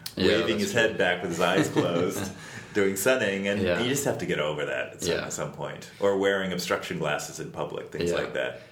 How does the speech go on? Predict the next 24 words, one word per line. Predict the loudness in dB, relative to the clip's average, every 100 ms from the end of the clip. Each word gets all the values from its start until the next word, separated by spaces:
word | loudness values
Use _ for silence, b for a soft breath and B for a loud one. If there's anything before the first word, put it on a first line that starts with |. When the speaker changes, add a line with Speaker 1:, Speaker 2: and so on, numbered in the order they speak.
| B
Speaker 1:
And | 2
I | 2
think | 2 0
a | 2
big | 4 2 2
part | 2 2
of | 2
that | 2 2 0
comes | 0 0 0
from | 0 0
when | -2
you | -2
start | 0 2 2 2
seeing | 0 2 0
the | -2
improvements. | -4 2 2 2 -2 -6 -8 -12 -14 -20 B B
Speaker 2:
Yeah. | -2 0
Speaker 1:
It's | 2
like, | 2 2
"Do |
you | 2
know | 4
what? | 4 2 2 -2 -4
Com-, | -4 -4